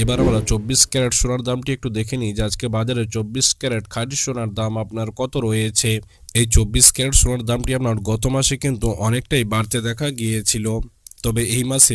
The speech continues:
বাজার খুলতেই কমে গিয়েছে চব্বিশ ক্যারেট সোনার দাম। যেমন আজকে বাজারে এক গ্রাম চব্বিশ ক্যারেট সোনার দাম রয়েছে বারো হাজার তিনশো সতেরো টাকা, দশ গ্রাম চব্বিশ ক্যারেট সোনার দাম রয়েছে এক লক্ষ তেইশ হাজার একশো সত্তর টাকা এবং আজকে বাজারে একশো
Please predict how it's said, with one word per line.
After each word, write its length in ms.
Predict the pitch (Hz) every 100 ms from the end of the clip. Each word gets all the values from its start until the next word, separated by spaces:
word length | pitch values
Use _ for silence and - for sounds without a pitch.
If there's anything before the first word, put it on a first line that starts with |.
| 104
বাজার 240 | 110 117 131 -
খুলতেই 320 | 143 120 110 113
কমে 180 | 120 127
গিয়েছে 260 | 139 135 123 104
চব্বিশ 280 | 113 107 117 -
ক্যারেট 200 | 131 165 -
সোনার 260 | 113 110 104
দাম। 160 | 107 104 107 113 - 104
যেমন 220 | 117 127 117
আজকে 200 | 110 135 120
বাজারে 280 | 123 135 120 104
এক 80 | 104 123
গ্রাম 160 | 139 131
চব্বিশ 280 | 131 131 139 -
ক্যারেট 180 | 147 165 -
সোনার 220 | 120 113 113
দাম 100 | 113 113
রয়েছে 300 | 123 139 120 104
বারো 160 | 113 120
হাজার 200 | 135 131 104
তিনশো 300 | 117 113 113 107
সতেরো 280 | 113 104 135 127
টাকা, 180 | 139 147 143 - - - - 104
দশ 120 | 113 110
গ্রাম 180 | 127 135 127
চব্বিশ 280 | 131 135 131 -
ক্যারেট 200 | 139 -
সোনার 200 | 131 131 127
দাম 100 | 131 131
রয়েছে 280 | 139 - - 110
এক 80 | 110 127
লক্ষ 160 | - 110 98
তেইশ 200 | 117 123 139
হাজার 180 | 117 - 110
একশো 180 | - 113
সত্তর 340 | 120 113 135 135 -
টাকা 220 | 139 147 147 - - - _ -
এবং 220 | 139 131 117
আজকে 200 | 117 143 117
বাজারে 280 | 123 135 117 113
একশো 200 | 110